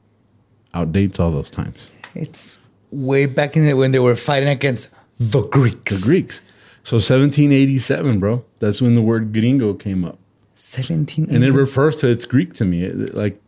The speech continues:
Speaker 1: those guys don't understand us. We
Speaker 2: Yeah,
Speaker 1: don't
Speaker 2: it,
Speaker 1: understand
Speaker 2: it
Speaker 1: them.
Speaker 2: makes sense why it's so widespread.
Speaker 1: And it applies to so many different foreigners.
Speaker 2: In Brazil or Argentina, over there,
Speaker 1: Mm-hmm.
Speaker 2: they, it's a word used specifically for foreigners.
Speaker 1: Yeah.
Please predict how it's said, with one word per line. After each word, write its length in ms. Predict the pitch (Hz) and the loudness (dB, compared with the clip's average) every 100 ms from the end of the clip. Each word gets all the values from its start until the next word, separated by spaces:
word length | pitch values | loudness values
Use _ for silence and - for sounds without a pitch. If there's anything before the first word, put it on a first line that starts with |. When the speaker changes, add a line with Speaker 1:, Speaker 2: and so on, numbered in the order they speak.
| _ - | _ -4
Speaker 1:
those 260 | 120 120 | 0 0
guys 240 | - 113 110 | 0 0 0
don't 220 | 110 95 | 0 2
understand 500 | 110 92 - 107 113 | 0 0 -2 0 2
us. 120 | 113 | 2
We 60 | 104 | 2
Speaker 2:
Yeah, 80 | 202 | 2
Speaker 1:
don't 80 | - | 2
Speaker 2:
it, 40 | |
Speaker 1:
understand 300 | 101 175 202 | 0 0 2
Speaker 2:
it 40 | |
Speaker 1:
them. 40 | 190 | 4
Speaker 2:
makes 200 | 226 247 | 4 2
sense 360 | 262 247 240 - | 2 4 2 -2
why 400 | - 156 165 175 | -2 0 2 2
it's 300 | 165 165 - | 0 0 2
so 140 | 175 | 0
widespread. 960 | 147 156 170 - - - 226 147 110 - _ _ - _ _ | 2 0 0 -2 -6 0 0 2 -2 -8 _ _ -20 _ _
Speaker 1:
And 160 | 117 120 | 0 2
it 100 | 117 | 2
applies 460 | 113 117 110 113 104 | 0 -2 -2 -2 -2
to 120 | 110 | -4
so 240 | - 101 | -2 -2
many 200 | 101 101 | -2 -2
different 340 | 95 90 92 85 | -4 -6 -8 -8
foreigners. 540 | 107 123 113 73 - - - | -2 -2 -2 -4 -16 -10 -2
Speaker 2:
In 180 | 143 | 0
Brazil 540 | 139 127 131 147 151 151 | 2 0 2 2 4 4
or 120 | 139 | 2
Argentina, 760 | 127 123 131 123 151 147 143 - | 2 0 -4 0 0 2 -2 -2
over 200 | 127 143 | 0 2
there, 140 | 156 | 2
Speaker 1:
Mm-hmm. 80 | 139 | 2
Speaker 2:
they, 240 | 147 143 - _ _ | 0 -2 -6 _ _
it's 360 | - 135 - - | -8 -6 -6 -6
a 60 | 135 | -2
word 280 | 127 160 156 | 2 2 4
used 260 | 175 175 | 2 0
specifically 960 | - - - 147 - - 170 160 170 170 - _ - | -6 -6 -4 -2 -2 -2 -2 0 0 -2 -10 _ -4
for 180 | 175 | -2
foreigners. 640 | 139 185 170 139 101 - - _ _ _ _ | 0 2 2 2 -4 -6 -18 _ _ _ _
Speaker 1:
Yeah. 160 | 101 | -6